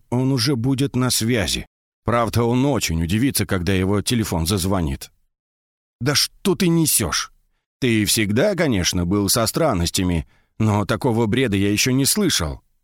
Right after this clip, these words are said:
Где Даниил? И почему ты жив, если бой был настоящим? Я своими глазами видел, как окровавленный клинок выходил у тебя из спины.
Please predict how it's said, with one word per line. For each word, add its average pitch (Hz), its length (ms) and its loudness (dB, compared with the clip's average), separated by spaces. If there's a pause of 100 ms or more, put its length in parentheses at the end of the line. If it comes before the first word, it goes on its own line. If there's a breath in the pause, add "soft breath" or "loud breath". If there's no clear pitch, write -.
(220)
Где 117 520 0
Даниил? 110 640 0 (480)
И 117 180 2
почему 143 400 0
ты 165 160 0
жив, 110 400 0
если 107 280 0
бой 104 240 2
был 107 180 0
настоящим? 98 800 0 (420)
Я 110 220 0
своими 113 460 0
глазами 110 420 0
видел, 113 320 0
как 104 300 -4
окровавленный 113 800 0
клинок 135 460 -2
выходил 123 500 0
у 120 60 2
тебя 120 240 0
из 113 160 0
спины. 107 500 -2